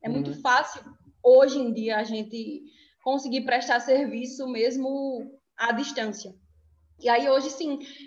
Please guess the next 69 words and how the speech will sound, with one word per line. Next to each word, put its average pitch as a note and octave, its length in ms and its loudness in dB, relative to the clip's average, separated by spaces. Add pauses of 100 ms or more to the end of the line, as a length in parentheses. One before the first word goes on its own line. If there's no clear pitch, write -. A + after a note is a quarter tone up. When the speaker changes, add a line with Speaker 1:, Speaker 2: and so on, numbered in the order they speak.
(140)
Speaker 1:
eu C4 180 6
tinha D#4 160 -4
uma E4 140 0
certa D#4 320 -2
resistência B3+ 720 -2
antes, B3+ 260 -12
mas C4 260 0
hoje C4+ 160 2
eu C#4 120 -2
tô C#4 60 -4
adorando. C4 500 -2
Eu, A#3 40 -6
ixi, - 400 -12
tem C4+ 120 -6
hora C#4 140 -2
que D#4 60 -2
eu D4 80 0
penso, C#4+ 220 -8
"Ah, A4+ 140 -10
não C#4+ 80 -6
vou C4 80 0
voltar C4+ 320 0
presencial, D4+ 480 -6
não, B3+ 160 -4
é B3+ 40 -6
tão C#4 180 -8
bom, C4 120 -6 (120)
né?" A3+ 100 -14 (180)
Speaker 2:
<laughs> - 680 -10 (420)
Mas F#3+ 240 2
e B3 80 2
aí? D#3+ 200 4
Mas D#3+ 200 -2
se - 100 -4
eu G3+ 140 0
quiser G3+ 320 0
ser G3+ 140 -6
aluno G3 420 2
da F#3+ 140 2
Teacher F#3+ 320 -6
Mariana F3+ 400 -2
hoje, D3+ 180 -2
eu D#3+ 60 -2
consigo? E3 540 -4
Tem E3 160 -6
agenda, D#3 540 -4
não C3+ 180 -10
tem? D#3+ 500 -8
Como D#3 240 -12
que - 60 -20
faz? B2+ 200 -6
Speaker 1:
Consegue. C4 800 -4
Aí, C#4+ 400 -2
quando F4 440 -2
o B3+ 400 -2
horário B3+ 400 2
não C4 240 -6
bate, B3+ 340 -2
o - 40 -20
que D4+ 100 -8
que C4 60 -10
eu C4 120 -2
faço? F#3+ 340 -6
Eu A3 120 -4
abro A3+ 200 -4
uma A#3 80 -8
lista B3+ 200 -10
de A3+ 100 -8
espera. G3+ 500 -6